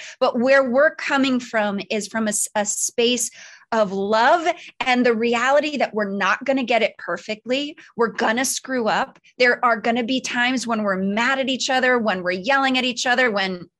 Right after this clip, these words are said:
on our show, lying to each other, and then we're gonna find a way to repair. I, I, my,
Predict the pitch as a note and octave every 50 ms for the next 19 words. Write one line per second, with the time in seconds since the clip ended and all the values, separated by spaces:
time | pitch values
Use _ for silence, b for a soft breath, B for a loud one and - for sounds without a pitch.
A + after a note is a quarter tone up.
0 | _ - A3+ A3+ A#3 A#3 A#3 C#4+ C4 A3+ - - - G3 F3+ E3 G3+ A#3 C4 C4+
1 | C4+ C4 C4+ C#4+ C4+ C4 C4 C4 - C4 C4 B3+ C4 C4+ C4+ C4+ B B B B
2 | B B C#4 C#4 C#4 D4+ D#4 D#4 C#4+ D#4+ D4+ B3+ D#4 D#4 D#4 D4+ - - C4 C4
3 | C4+ D4 D4 C#4 C#4 C4+ A#3+ A#3+ A#3 A3+ A#3 G#3+ F3 G3 F#3+ G3 - - - -
4 | - - - - - _ B B B B B B B B B3+ C4+ C4+ - - -
5 | - - - - _ - A#3 A#3+ B3+ C#4 C#4+ C#4+ D#4 C#4+